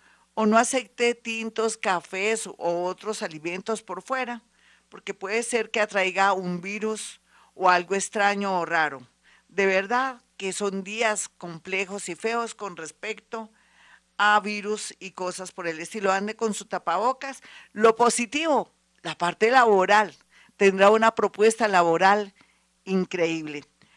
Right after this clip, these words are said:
El número de Virgo a la una es trece sesenta y tres, a las dos, trece sesenta y tres, es trece sesenta y tres. Vamos con Libra. Bueno, Libra,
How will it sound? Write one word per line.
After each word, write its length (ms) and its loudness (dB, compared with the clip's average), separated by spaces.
El 200 4
número 500 2
de 340 2
Virgo 720 -6
a 140 8
la 160 8
una 560 2
es 540 -8
trece 460 6
sesenta 520 0
y 80 -4
tres, 500 -14
a 100 8
las 260 2
dos, 480 0
trece 400 -4
sesenta 460 -4
y 60 -6
tres, 500 -4
es 280 -6
trece 540 -6
sesenta 480 -6
y 40 -6
tres. 460 -4
Vamos 360 2
con 180 -4
Libra. 360 -6
Bueno, 320 4
Libra, 480 -4